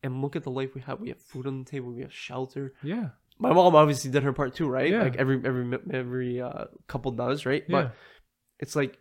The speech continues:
Speaker 1: he took that step. He came here by himself, didn't know a soul, lived in Toronto, came to Windsor, Windsor of all places. Now this is where I grew up. This is where I've met people. This is where I built my business. This is where I go to school.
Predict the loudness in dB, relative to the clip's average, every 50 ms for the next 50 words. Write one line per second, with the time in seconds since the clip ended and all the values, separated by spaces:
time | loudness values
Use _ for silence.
0 | _ _ -12 -6 -2 -2 -2 0 -2 -2 0 0 -2 -2 0 0 2 2 2 0
1 | -2 -6 -4 -2 -2 -2 -2 -2 -2 0 0 0 -2 -4 -8 -2 4 8 10 10
2 | 10 8 4 2 4 4 4 4 4 0 -4 -20 -20 _ _ _ -4 -2 0 0
3 | 0 0 -2 -4 -4 -6 -6 -2 2 4 4 4 4 0 -2 -6 _ _ _ _
4 | _ _ _ _ _ _ -2 0 0 2 2 -2 -2 -2 -2 0 2 2 2 0
5 | -2 -4 -6 -6 -4 -2 0 0 0 0 0 0 -2 -2 -6 -8 -8 -10 -6 -2
6 | 2 2 2 2 2 0 -2 -2 -4 -4 -2 -2 -4 -4 -4 -4 -8 -10 -8 -6
7 | -4 -4 -4 -4 -4 -8 -8 -8 -8 -6 -4 -4 -4 -6 -6 -8 -6 -6 -6 -6
8 | -8 -10 _ _ _ _ _ _ -10 -8 -8 -8 -8 -4 -2 0 0 0 -2 -2
9 | -6 -8 -6 -6 -8 -8 -8 -10 -10 -8 -8 -8 -8 -8 -10 -12 -14 -14 -10 -8
10 | -8 -6 -6 -8 -8 -6 -4 -4 -4 -4 -4 -6 -6 -6 -8 -8 -8 -12 -12 -12
11 | -12 -12 -12 -12 -10 -8 -6 -6 -6 -6 -8 -14 -20 _ _ -14 -10 -6 -6 -4
12 | -6 -6 -8 -6 -6 -6 -6 -6 -8